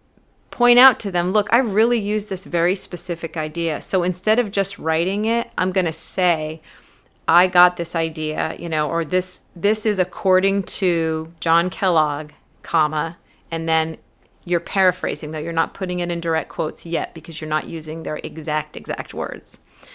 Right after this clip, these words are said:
So same deal with the paraphrasing. And then exercise four is the same exercise, except now you're showing students how to use exact sentences from the source.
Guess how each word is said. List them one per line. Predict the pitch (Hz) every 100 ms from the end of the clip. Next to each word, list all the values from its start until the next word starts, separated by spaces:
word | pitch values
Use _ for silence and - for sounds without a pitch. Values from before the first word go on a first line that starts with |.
| - - - - _ _
So | - 202 180 180 175 - _ _ _
same | - - 208 185 208
deal | 214 220 214
with | 214
the | 214
paraphrasing. | 185 180 170 - 156 - -
And | 196
then | 196
exercise | 208 - 214 - 190 180
four | - 285 311 190 151 180 - _ _ _
is | 185 175
the | 175 175
same | - 190 185 202
exercise, | 254 - 220 170 165
except | 175 - -
now | 175 180 208
you're | 247 196
showing | - 180 165 165
students | - 160 165 -
how | 165
to | 165
use | 165 165 160 151 - - - _
exact | 170 151 151 151 156 -
sentences | - 165 156 151 147 - -
from | - - 147
the | 151
source. | - 160 - - -